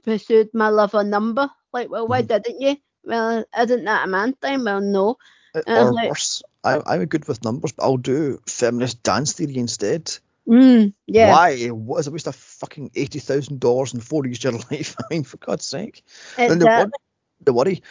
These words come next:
Speaker 2: "Oh, I can't get a job. I can't think why. You've got fucking feminist poetry and fucking feminist dance. Hello?" <laughs>
Speaker 1: Exactly. I,
Speaker 2: Oh,
Speaker 1: I
Speaker 2: God.
Speaker 1: once, I once met a woman in the university library a couple of years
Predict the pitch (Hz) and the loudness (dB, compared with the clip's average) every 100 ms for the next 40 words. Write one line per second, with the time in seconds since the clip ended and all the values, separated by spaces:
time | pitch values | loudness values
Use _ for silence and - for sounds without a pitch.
0 | - - 277 330 - - 247 214 - 156 | -10 2 4 4 0 0 -2 -2 -2 -4
1 | 147 202 233 - - - - - - - | -2 -4 -2 -4 -6 -8 -20 -18 -16 -6
2 | 262 226 - - 82 190 247 170 160 - | -4 -4 -6 -2 0 2 -2 -4 -8 -10
3 | - - - 165 170 - 147 185 214 - | -20 -16 -10 -8 -8 -4 -2 0 0 -4
4 | _ 160 196 - 180 139 113 - - 123 | _ -2 -2 0 0 0 -4 -8 -8 -12
5 | - 135 143 127 - 107 127 233 - - | 0 0 0 -6 -2 0 0 -2 -6 -10
6 | _ _ _ _ - 110 254 254 233 - | _ _ _ _ -2 2 4 4 0 -4
7 | - - - - 214 240 220 247 240 285 | -12 -14 -16 -4 4 4 6 4 6 2
8 | 285 277 233 - 294 311 - 311 294 277 | -2 -10 -2 4 4 4 2 2 6 4
9 | 277 254 - 262 285 285 254 - 247 190 | 4 -2 0 4 4 4 0 -2 -2 0
10 | 220 190 226 247 247 233 _ 196 208 208 | -2 0 0 0 -6 -10 _ -4 -2 -2
11 | 202 196 165 - 196 208 196 196 208 208 | -4 -8 -14 -14 0 4 4 4 2 2
12 | 196 196 196 - 185 175 190 208 226 233 | 2 2 0 -2 0 0 0 2 0 0
13 | _ _ _ 196 - 208 196 214 | _ _ _ -4 0 2 4 2